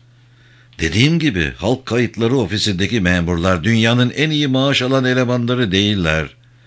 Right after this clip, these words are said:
"Yani bütün yapmanız gereken Paul Chavas ve büroya bakmak oldu. Her şey oradaydı, öyle mi?" "Eh, siz bir yıldızdınız." "Ne diyebilirim ki? Alçak gönüllü davranmış olurum."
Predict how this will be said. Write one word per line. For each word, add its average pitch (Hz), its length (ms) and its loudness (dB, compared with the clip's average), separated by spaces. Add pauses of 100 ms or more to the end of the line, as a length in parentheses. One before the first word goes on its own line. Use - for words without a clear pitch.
(580)
"Yani 98 420 6
bütün 117 260 4
yapmanız 104 580 2
gereken 87 540 2
Paul 123 340 2
Chavas 143 520 2
ve 123 200 2
büroya 120 420 4
bakmak 107 400 0
oldu. 90 500 0 (160)
Her 104 200 4
şey 113 200 4
oradaydı, 113 540 4
öyle 95 300 4
mi?" 98 280 2 (880)
"Eh, 87 220 0
siz 85 380 -2
bir 95 120 0
yıldızdınız." 85 1000 -4 (520)
"Ne 90 240 2
diyebilirim 131 600 6
ki? 113 240 2 (100)
Alçak 110 520 2
gönüllü 117 420 2
davranmış 127 580 2
olurum." 104 520 2